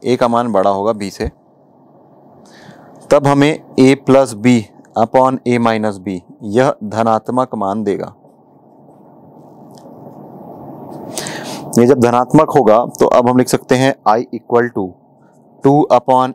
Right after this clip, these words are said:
a minus b। इंटीग्रेशन t को हम पहले लिखेंगे, ये डी टी और ये टी स्क्वायर, और इसको मैं लिख रहा हूँ square root over a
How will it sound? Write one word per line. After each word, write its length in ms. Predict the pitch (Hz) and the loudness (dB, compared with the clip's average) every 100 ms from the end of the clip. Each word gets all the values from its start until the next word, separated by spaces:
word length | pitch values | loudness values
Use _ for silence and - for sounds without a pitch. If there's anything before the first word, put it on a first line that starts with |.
| - | -8
a 160 | 120 120 | -8 -4
minus 360 | 110 110 117 110 104 | -4 -2 -6 -8 -8
b। 120 | 95 _ _ _ _ _ _ _ _ _ - - _ _ _ | -10 _ _ _ _ _ _ _ _ _ -20 -20 _ _ _
इंटीग्रेशन 580 | 117 123 135 135 139 175 - _ _ _ _ _ _ _ _ _ _ - - - - - - - - | -2 2 2 2 -2 -4 -14 _ _ _ _ _ _ _ _ _ _ -20 -20 -20 -20 -20 -20 -20 -2
t 100 | 139 | 0
को 100 | 135 | 2
हम 120 | 135 127 | 0 2
पहले 240 | 113 117 | 0 0
लिखेंगे, 400 | 120 131 120 151 - _ _ _ _ - _ - - - - - - - - - - - 117 | -2 -4 -4 -6 -8 _ _ _ _ -20 _ -20 -20 -20 -20 -20 -20 -20 -20 -20 -14 0 2
ये 100 | 123 | 4
डी 180 | 117 110 | 4 2
टी 200 | 101 90 - - - - - - 104 | 0 -2 -6 -20 -20 -20 -20 -6 0
और 120 | 104 | 4
ये 160 | 107 107 - | 4 2 0
टी 140 | 139 123 | 2 2
स्क्वायर, 280 | - 95 87 _ _ _ - - - - 110 | 2 -2 -2 _ _ _ -20 -20 -20 -2 2
और 120 | 113 | 2
इसको 260 | 117 - 139 | 2 0 2
मैं 80 | 135 | 2
लिख 160 | 127 | 2
रहा 120 | 120 | 0
हूँ 240 | 123 - 113 | -2 -4 -6
square 260 | - 127 127 | -2 0 2
root 160 | 120 120 | 2 2
over 160 | 107 127 _ _ _ _ _ 120 | 0 -2 _ _ _ _ _ -2
a 180 | 131 | 0